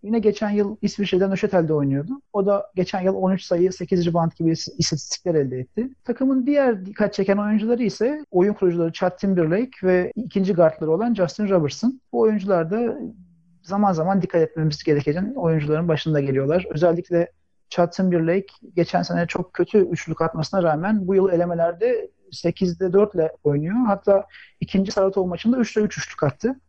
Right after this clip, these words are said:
Bence bizim dikkatli olmamız gereken oyuncular bunlar.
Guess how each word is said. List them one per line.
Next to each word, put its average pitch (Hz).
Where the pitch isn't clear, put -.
Bence 196
bizim 196
dikkatli 190
olmamız 165
gereken 156
oyuncular 170
bunlar. 139